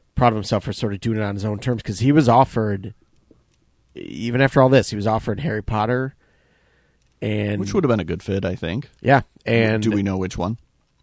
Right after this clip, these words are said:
Speaker 1: I feel like Prisoner of Azkaban, but maybe I'm
Speaker 2: Yeah.
Speaker 1: just saying that 'cause
Speaker 2: <laughs> Right.
Speaker 1: uh,
Speaker 2: We couldn't get Del Toro, so we went to Alfonso Cuarón.
Speaker 1: Yeah, right. Um, oh, Harry Potter, and there was something else. There's another, another, like,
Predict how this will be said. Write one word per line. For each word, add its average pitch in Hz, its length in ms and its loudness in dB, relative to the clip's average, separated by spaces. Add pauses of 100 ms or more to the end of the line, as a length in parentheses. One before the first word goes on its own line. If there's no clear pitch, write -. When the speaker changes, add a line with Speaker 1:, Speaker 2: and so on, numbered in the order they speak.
(1500)
Speaker 1:
I 120 60 0
feel 220 340 4
like 233 140 2
Prisoner 151 280 2
of 123 80 2
Azkaban, 107 500 2
but 107 100 0
maybe 123 200 2
I'm 113 60 2
Speaker 2:
Yeah. 110 40 -6
Speaker 1:
just - 100 -6
saying 101 140 -4
that 95 120 -4
'cause 92 240 -4 (200)
Speaker 2:
<laughs> - 180 -6
Right. 117 300 -4
Speaker 1:
uh, 104 340 -4 (840)
Speaker 2:
We 110 120 -2
couldn't 190 200 4
get 185 140 2
Del 170 160 4
Toro, 143 360 8
so 123 160 0
we 131 100 4
went 135 140 2
to 143 80 2
Alfonso 123 380 0
Cuarón. 123 240 -2
Speaker 1:
Yeah, 135 140 2
right. 127 280 4 (200)
Um, 127 440 6 (1300)
oh, 131 200 0
Harry 156 260 -2
Potter, 151 200 -2
and 135 100 -2
there 131 60 0
was 110 80 -4
something 151 320 -2
else. 104 160 0
There's 107 120 -10
another, 135 320 4 (600)
another, 131 300 0
like, 127 180 -2